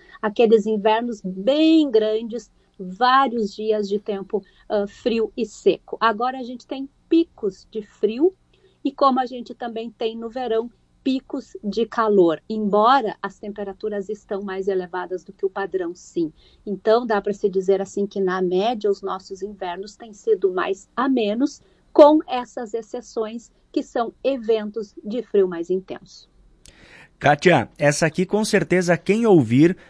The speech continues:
Speaker 2: vai ficar contente ou triste, dependendo da sua
Speaker 1: <laughs>
Speaker 2: resposta,
Speaker 1: Vamos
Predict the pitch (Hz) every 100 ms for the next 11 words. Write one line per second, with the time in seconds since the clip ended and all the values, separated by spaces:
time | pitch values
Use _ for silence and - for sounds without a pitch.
0 | _ - 113 135 147 131 110 - 135 143
1 | 143 208 233 208 233 247 - 262 - 226
2 | 233 - 180 147 - - 107 _ _ -
3 | 175 - 185 156 190 160 165 - 170 165
4 | - 151 - - 117 98 - 101 -